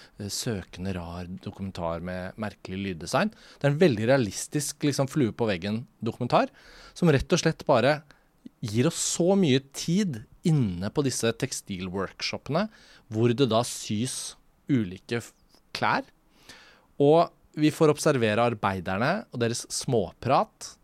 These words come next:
Noen av dem flørter litt og lurer på om den andre har tid etter jobb til å gjøre noe hyggeligere enn å bare sitte og sy.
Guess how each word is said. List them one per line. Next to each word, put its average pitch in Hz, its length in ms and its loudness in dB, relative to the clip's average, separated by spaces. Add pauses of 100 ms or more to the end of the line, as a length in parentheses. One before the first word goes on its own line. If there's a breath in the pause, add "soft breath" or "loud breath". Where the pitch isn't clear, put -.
Noen 110 260 0
av 92 100 -2
dem 113 140 -4
flørter 110 420 -2
litt 113 260 -4
og 110 80 -2
lurer 101 180 -2
på 101 180 -6
om 98 220 -4 (120)
den 107 180 -6
andre 101 440 -4
har 101 100 -8
tid 95 260 -8
etter 92 220 -10
jobb 90 260 -6
til 95 200 -8
å 98 40 -4
gjøre 92 200 -6
noe 87 200 -6 (360)
hyggeligere 87 400 -8
enn 92 80 -6
å - 20 -6
bare 92 140 -6
sitte - 240 -12
og - 40 -14
sy. 160 180 -2